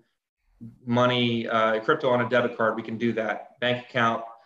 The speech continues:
that lets you connect to a yield product, we're doing that. Like, we're connecting, we're the, the hybrid model of connecting crypto and, and, and legacy systems. I'd say that the, the mission, the underlying mission,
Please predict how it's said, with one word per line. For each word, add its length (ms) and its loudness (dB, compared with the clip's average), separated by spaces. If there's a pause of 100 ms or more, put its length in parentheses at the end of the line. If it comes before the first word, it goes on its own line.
(140)
that 140 -4
lets 300 2
you 140 -2
connect 380 -4
to 140 -2
a 40 0
yield 340 0
product, 380 -2 (140)
we're 140 -4
doing 280 -2
that. 300 -4
Like, 140 -4
we're 80 -6
connecting, 600 -2 (260)
we're 160 2
the, 280 0
the 100 2
hybrid 420 4
model 340 4
of 80 -8
connecting 340 -2
crypto 460 4
and, 240 -2
and, 320 -6
and 300 -6 (180)
legacy 400 -2
systems. 540 -6 (200)
I'd 140 4
say 240 2
that 360 4
the, 220 0 (100)
the 200 -4 (260)
mission, 640 2
the 100 2
underlying 420 4
mission, 580 -2